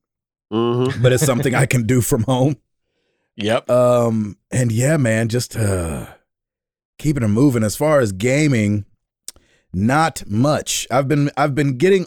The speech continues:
Speaker 2: on and playing. Uh, so I've been, like,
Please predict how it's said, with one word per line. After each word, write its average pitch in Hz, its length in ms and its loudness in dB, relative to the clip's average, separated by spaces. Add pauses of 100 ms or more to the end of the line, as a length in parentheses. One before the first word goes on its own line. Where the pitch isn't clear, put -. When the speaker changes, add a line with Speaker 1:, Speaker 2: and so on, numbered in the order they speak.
Speaker 2:
on 160 500 -2
and 139 220 -4
playing. 143 760 -4 (100)
Uh, 117 580 0 (560)
so - 240 0
I've 165 160 -2
been, 208 180 -2
like, 170 360 -4